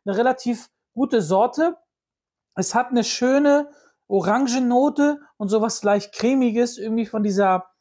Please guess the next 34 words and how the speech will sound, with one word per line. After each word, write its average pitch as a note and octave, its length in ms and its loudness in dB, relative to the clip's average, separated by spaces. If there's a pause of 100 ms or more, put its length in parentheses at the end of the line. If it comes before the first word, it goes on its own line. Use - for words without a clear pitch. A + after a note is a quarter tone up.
(460)
weißen A3 360 0
Creme, A#3+ 300 0
sag F3 220 0
ich F3+ 160 -8
mal. A3 100 2
So G#3 100 -2
eine G3+ 160 2
ganz A#3 260 0
leichte A#3+ 340 0
Vanillenote F#3+ 1200 0
ist E3+ 200 -4
noch F3+ 120 -2
mit E3+ 260 -4
drin. F3 140 -4
Ich A#3 220 -2
finde, A#3+ 320 2 (240)
tatsächlich A3+ 400 0
ist G#3+ 180 -4
das G#3+ 160 -4
eine G3+ 300 2 (280)
gute D4 280 2
Monstersorte. G#3 1000 0 (200)
Könnte C4+ 260 0
ich A3 60 -4
jetzt A#3+ 180 -2
auch G#3 80 -4
nicht G#3 160 -6
jeden G3+ 200 -4
Tag G#3 200 -4
trinken, A3 280 -8
weil F3+ 120 2
es F#3 160 -2
halt F#3 220 0
wieder F3 320 2